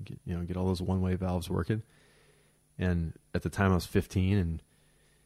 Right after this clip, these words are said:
I'm doing, uh, what I think is a good job. And I just remember my dad, it's, it was, like, an eighty-five-year-old woman, you know. My dad's like, "Harder." I'm like,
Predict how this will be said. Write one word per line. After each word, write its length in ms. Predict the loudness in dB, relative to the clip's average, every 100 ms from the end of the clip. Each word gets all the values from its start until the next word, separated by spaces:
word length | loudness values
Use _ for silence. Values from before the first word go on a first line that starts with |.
| _ _ _
I'm 140 | 0 4
doing, 320 | 6 6 4
uh, 200 | 4 0
what 220 | 2 4
I 100 | 6
think 240 | 6 4 2
is 120 | -2
a 40 |
good 160 | 0 0
job. 360 | 2 4 2 -2 -4
And 80 | 0
I 80 | 0
just 180 | 0 0
remember 240 | 0 2
my 40 | 2
dad, 180 | 0 0
it's, 360 | 0 0 -8 -8
it 40 |
was, 100 | -6
like, 300 | -2 -2 -2
an 100 | -2 2
eighty-five-year-old 800 | 4 4 0 -2 0 2 2 2
woman, 240 | 2 2
you 80 | 2
know. 180 | 2 0 _ -20 -20 -20 _ -6
My 100 | 0
dad's 260 | 2 2 2
like, 180 | 0 0 -8 _ _
"Harder." 460 | 8 8 10 6 2 -16 -20 _ _ _ _ -6
I'm 100 | -4
like, 160 | -4